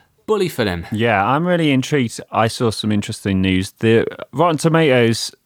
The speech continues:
Speaker 2: audience score, ninety-four percent, agrees with us. Uh, but the average critic is six out of ten, sixty percent, which I found really surprising.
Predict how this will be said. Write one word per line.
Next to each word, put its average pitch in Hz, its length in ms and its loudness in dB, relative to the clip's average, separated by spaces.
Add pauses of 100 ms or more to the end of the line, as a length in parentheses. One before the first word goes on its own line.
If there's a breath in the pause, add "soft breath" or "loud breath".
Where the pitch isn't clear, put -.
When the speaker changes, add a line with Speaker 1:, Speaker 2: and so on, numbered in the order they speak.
Speaker 2:
audience 160 440 2
score, 101 520 0
ninety-four 127 580 0
percent, 107 580 -2
agrees 110 560 -4
with 101 220 -2
us. - 500 -2 (600 loud breath)
Uh, 120 500 2 (400)
but 127 140 0
the 147 40 0
average 156 600 -2
critic - 520 -2
is 107 160 0
six - 840 -8
out 123 160 0
of - 60 -8
ten, 120 300 0
sixty - 400 -4
percent, 73 480 -6
which 104 220 -4
I 139 100 0
found 131 260 0
really 127 160 2
surprising. 139 680 -2